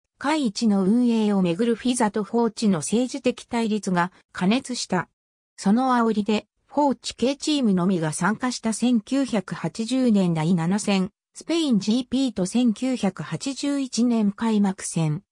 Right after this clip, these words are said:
南アフリカジーピーが選手権から除外された。この二レースはいずれもウィリアムズが優勝していた。ダグナイ、歴史に残るレーシングカー、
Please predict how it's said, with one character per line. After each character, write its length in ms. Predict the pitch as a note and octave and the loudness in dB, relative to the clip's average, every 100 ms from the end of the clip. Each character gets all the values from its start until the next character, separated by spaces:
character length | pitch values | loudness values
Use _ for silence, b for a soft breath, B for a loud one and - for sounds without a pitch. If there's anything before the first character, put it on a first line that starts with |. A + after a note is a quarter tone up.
| _ F3+ | _ 0
南 420 | F#3+ C#4 C4+ C4+ | 2 2 0 -2
ア 100 | C4 | -4
フ 120 | C#4+ | -6
リ 100 | B3+ | -4
カ 140 | F#3 | -4
ジ 140 | D3+ F#3+ | -2 -4
ー 120 | - | -2
ピ 240 | C4+ C4+ | -2 0
ー 40 | G3 | 0
が 100 | D#3 | -2
選 240 | - B3+ | 0 0
手 140 | C#4+ - | -2 -2
権 240 | B3+ G3+ | 0 0
か 160 | F3 E3 | 0 -2
ら 100 | C#3 | -2
除 200 | C#3 C3+ | -4 -2
外 220 | E3 A3+ | -2 -2
さ 180 | - F3+ | -2 -2
れ 100 | E3+ | -2
た。 240 | - - _ _ _ _ - | -4 -8 _ _ _ _ -4
こ 140 | B3 | -2
の 120 | C#4+ | 0
二 140 | C4+ B3+ | 0 0
レ 160 | D4+ | 0
ー 40 | C#4 | -2
ス 160 | - | 0
は 140 | E3 D#3 | 2 2
い 120 | D#3 | 0
ず 140 | B3 | 2
れ 100 | C4+ | 2
も 140 | C#4 B3+ | 2 0
ウ 20 | |
ィ 120 | C#4+ | 0
リ 180 | E4+ D#4 | 0 2
ア 80 | G3+ | 2
ム 120 | F#3+ | 2
ズ 100 | F#3 | 0
が 140 | D#3+ | 0
優 160 | D3+ G3 | 2 0
勝 320 | A#3+ B3 A3+ | 0 -2 -2
し 120 | - | -2
て 120 | G3 | -2
い 100 | F3+ | -2
た。 260 | - D3 - _ _ _ _ | -4 -8 -8 _ _ _ _
ダ 160 | E3+ G3 | -2 0
グ 100 | C#4 | 0
ナ 160 | C#4 | 0
イ、 140 | A3 - _ | -2 -6 _
歴 260 | F#3+ F#3 C#4 | -2 -2 -2
史 160 | - D4+ | -6 -4
に 140 | C#4+ | -4
残 240 | C#4 D4 | -4 -2
る 140 | C4+ F3 | 0 2
レ 100 | E3+ | 2
ー 80 | A3 | 0
シ 220 | - C4 | -2 0
ン 80 | A#3 | 0
グ 120 | A#3+ | 0
カ 380 | E3+ D#3 | 0 0
ー、 40 | E3 | 0